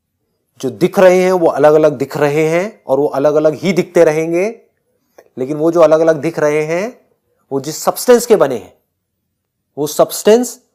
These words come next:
उस देखने वाले से अलग नहीं है, वो एक ही है। Clear हो गया? तो क्या फर्क आया? Understanding के level पे आया। तो क्या खत्म हुआ? दर्द खत्म नहीं हुआ है, दुख खत्म हो रहा है।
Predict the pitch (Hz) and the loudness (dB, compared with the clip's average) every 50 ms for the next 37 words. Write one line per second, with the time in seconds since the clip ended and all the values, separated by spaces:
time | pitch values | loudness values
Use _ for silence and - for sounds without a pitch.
0 | _ _ _ - 175 - 147 139 165 170 160 170 190 185 175 156 156 160 160 160 | _ _ _ -12 -12 -10 -4 0 0 0 0 -2 0 2 2 2 2 2 0 0
1 | - 190 196 196 196 _ 127 135 143 135 131 127 123 120 120 113 92 82 78 76 | -2 -4 -4 -4 -8 _ -6 -6 -6 -6 -6 -6 -8 -8 -8 -10 -12 -16 -20 _
2 | _ _ _ _ _ _ _ _ _ _ _ _ _ _ _ _ _ _ _ _ | _ _ _ _ _ _ _ _ _ _ _ _ _ _ _ _ _ _ _ _
3 | _ _ _ - 117 117 110 107 98 _ 101 85 82 _ _ _ _ _ _ _ | _ _ _ -12 -10 -10 -10 -10 -12 _ -20 -20 -20 _ _ _ _ _ _ _
4 | _ _ _ _ _ _ _ _ _ _ _ _ _ _ _ _ _ _ _ _ | _ _ _ _ _ _ _ _ _ _ _ _ _ _ _ _ _ _ _ _
5 | _ _ _ _ _ _ _ _ _ _ _ _ _ _ _ _ _ _ _ _ | _ _ _ _ _ _ _ _ _ _ _ _ _ _ _ _ _ _ _ _
6 | _ _ 104 101 110 113 110 110 101 - - - - 131 131 139 - 135 127 - | _ _ -10 -8 -6 -6 -6 -6 -8 -8 -12 -8 -4 -4 -2 -2 -2 -4 0 0
7 | 127 127 131 151 - - - 117 113 117 123 117 - 131 110 107 107 110 107 104 | 0 2 2 0 -4 -6 -10 -12 -6 -4 -6 -4 -4 -6 -6 -6 -8 -10 -10 -10
8 | 95 87 80 80 71 - 80 78 - - - _ _ _ _ _ _ _ _ _ | -10 -10 -10 -12 -14 -16 -18 -18 -18 -20 -20 _ _ _ _ _ _ _ _ _
9 | _ - 107 - 139 147 147 147 - 156 147 143 139 151 165 170 123 104 135 160 | _ -18 -4 0 0 0 0 0 -2 -2 -2 -2 -2 -4 -4 -6 2 2 2 2
10 | 147 143 - 139 - 170 160 165 170 185 180 147 120 104 90 90 - - - _ | 2 -2 -8 0 0 0 2 2 2 0 0 0 -2 -4 -6 -6 -10 -18 -20 _
11 | _ _ _ _ _ _ _ _ _ _ 151 190 190 190 - 120 - 95 87 80 | _ _ _ _ _ _ _ _ _ _ 0 0 2 2 -6 -8 -8 -8 -10 -14
12 | 80 78 - - _ | -16 -18 -18 -20 _